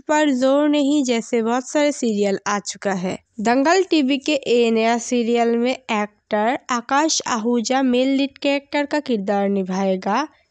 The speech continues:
एक्टर आकाश आहूजा इससे पहले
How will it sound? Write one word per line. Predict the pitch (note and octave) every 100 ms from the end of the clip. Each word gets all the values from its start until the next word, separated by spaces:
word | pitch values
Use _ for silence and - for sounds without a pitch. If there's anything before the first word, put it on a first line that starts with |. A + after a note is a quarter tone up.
| _ -
एक्टर | A3+ A#3+ _ - C#4 D4+ E4 _ _ _ -
आकाश | B3+ - C#4+ D#4+ D#4 -
आहूजा | A#3 G#3 A#3 C#4 C#4
इससे | A3 - - G#3+ -
पहले | G3+ F#3 F#3+ G3